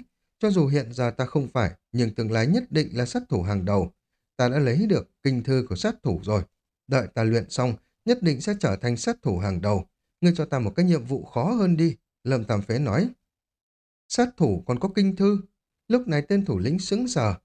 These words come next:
Từ khi nào mà sát thủ lại có kinh thư vậy? Sao bản thân ta không biết? Chẳng lẽ trình độ bản thân của một sát thủ sao? Vậy chỉ là một vài tên sát thủ tùy tiện viết ra thôi,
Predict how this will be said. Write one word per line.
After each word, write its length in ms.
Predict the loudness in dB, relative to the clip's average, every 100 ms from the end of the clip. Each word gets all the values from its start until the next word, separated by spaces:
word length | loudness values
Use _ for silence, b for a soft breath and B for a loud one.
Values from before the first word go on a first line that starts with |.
| _ _ _ _
Từ 140 | 2 2
khi 100 | 0
nào 160 | 2
mà 100 | 0
sát 220 | 0 -4 -2
thủ 160 | 0 2
lại 140 | 0
có 80 | -2
kinh 240 | 0 -2
thư 200 | 0 0
vậy? 200 | 2 -2 -2 _ _
Sao 200 | -4 -2
bản 160 | 0 -2 -2
thân 140 | -4
ta 80 | -4
không 240 | -4 0
biết? 160 | 0 0 -4 _ _ _ _ _ _
Chẳng 220 | -2 0
lẽ 300 | 0 0 0 -2
trình 260 | 0 0 2
độ 200 | 0 0
bản 260 | 0 -2 0
thân 200 | 0 0
của 80 |
một 220 | 0 -2 -2
sát 180 | -6 -2
thủ 200 | 0 0
sao? 220 | 0 -2 -4 _ _ _ _ _ _
Vậy 380 | -2 2 2 0 -4 _ _
chỉ 180 | 0 0
là 200 | 0 0
một 200 | -2 -2
vài 200 | 0 0 2
tên 180 | 0 0
sát 180 | -4 -2
thủ 220 | -2 -2 -2
tùy 200 | -2 0
tiện 200 | -4 -2
viết 200 | -2 -2
ra 180 | -2 -4
thôi, 280 | -2 -2 -2